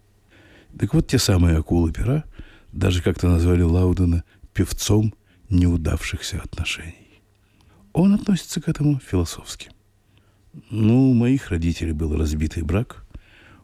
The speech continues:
у меня были разбитые браки. Ну, что делать? Бывает так, что вещи ломаются. Если бы семьи не расходились,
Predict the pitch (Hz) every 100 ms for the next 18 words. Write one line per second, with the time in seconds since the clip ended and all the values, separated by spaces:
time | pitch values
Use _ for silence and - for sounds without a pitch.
0 | - 87 82 82 120 120 117 113 104 110
1 | 110 110 101 104 104 - 92 - _ -
2 | 123 - 185 180 98 - _ _ - _
3 | - - - - 92 87 85 - 95 -
4 | - 85 87 - 92 104 117 101 - -
5 | - _ _ _ _ - - - 90 -
6 | 82 80 - 87 85 85 85 80 - -
7 | 87 107 113 -